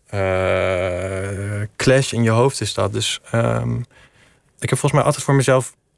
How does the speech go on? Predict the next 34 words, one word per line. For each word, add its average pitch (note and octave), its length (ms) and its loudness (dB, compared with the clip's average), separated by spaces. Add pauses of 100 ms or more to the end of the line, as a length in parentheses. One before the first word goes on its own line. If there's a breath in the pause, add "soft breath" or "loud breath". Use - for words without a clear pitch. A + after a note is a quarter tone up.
(160)
eh, A2+ 260 -2 (200)
toen F#3 240 4
al B2 460 2
wel C3+ 200 2
gezegd, C3 420 -2 (140)
"Als C#3 200 0
ik C3 100 -6
het, - 360 -4 (420)
ehm, A#2+ 800 0 (1600)
ja, - 120 0
als A#2 80 4
ik - 100 -4
erachter A#2 280 2
ben, G#2 160 4
dan G#2 80 2
kan G#2+ 160 2
ik G#2 80 0
het - 280 -4
aan A#2 160 2
iedereen B2+ 280 2
vertellen. C3 440 0
Maar A#2+ 80 0
zolang C3 320 0
ik D3+ 180 -2
er D#3 80 2
nog B2 140 2
niet A2+ 120 2
achter G2+ 300 -2
ben, A#2 360 0 (220)
<laughs> - 220 -12
laat C#3+ 320 4
me D#3 160 2
met C#3 160 2
rust. G#2 520 -2